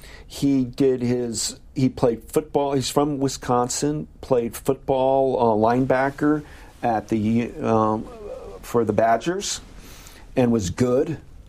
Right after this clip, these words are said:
starting, you know, linebacker. He then went on into history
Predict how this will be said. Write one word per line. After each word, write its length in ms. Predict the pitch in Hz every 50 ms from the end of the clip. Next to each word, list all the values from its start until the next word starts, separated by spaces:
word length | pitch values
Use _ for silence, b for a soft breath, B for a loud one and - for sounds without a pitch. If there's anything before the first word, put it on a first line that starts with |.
| -
starting, 920 | - - - - 127 120 117 120 120 120 117 117 117 110 95 - 143 135
you 100 | 117 113
know, 300 | 113 110 104 104 104 101 B B B B B B B B -
linebacker. 680 | 117 110 107 113 110 - 113 120 117 120 - 135 123
He 200 | 117 - 131 123
then 260 | 113 113 123 127 135
went 180 | 135 131 123 120
on 220 | 117 117 117 117
into 200 | 113 110 107 107 104
history 720 | 107 104 - 147 147 - - - - 120 113 110 110 113